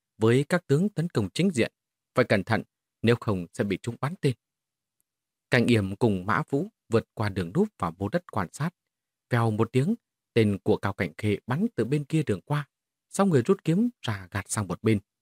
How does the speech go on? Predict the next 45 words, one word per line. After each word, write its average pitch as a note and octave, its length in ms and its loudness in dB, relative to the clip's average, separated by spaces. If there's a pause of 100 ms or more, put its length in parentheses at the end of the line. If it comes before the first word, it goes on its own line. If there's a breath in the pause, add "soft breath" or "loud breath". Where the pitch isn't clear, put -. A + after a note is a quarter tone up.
(340)
Choàng G#2+ 180 0
choàng F2 320 -6
mấy A#2+ 180 0
tiếng, D3 220 0 (480)
ba A2 100 2
mũi G2+ 220 0
tên F2+ 200 0
bị G#2+ 120 0
gạt F#2 200 -4
đi. A#2+ 160 0 (540)
Nhưng G3+ 140 4
bọn B2 120 2
Cảnh G#2 220 -2
Yểm F2 320 0
thấy C#3+ 300 -2
cánh D#3+ 140 -4
tay B2 220 -2
bị F#2 100 -4
tê G#2 200 -2
dại, - 240 -4 (360)
không - 160 -4
cử A3+ 120 2
động - 220 -2
được. - 180 -2 (840)
Kiếm A2 200 2
suýt D3+ 160 0
nữa A2 180 -2
bay F#2+ 160 -6
mất, B2+ 200 -4 (400)
ba A3 120 2
người A#2 180 4
hoảng F#2 220 0
hốt G3 180 0 (120)
vội G2 160 0
nằm F2+ 260 -8
rạp - 240 -8
xuống A#2 140 -12
đất. F#3 160 -4 (840)
Bọn G2 240 0
Tăng G2+ 200 -2
Cung, G#2 220 0 (260)
Lưu G#2+ 180 4
Hân, G2+ 240 -2 (240)
Phùng A2 200 2
Tuấn D#3 260 0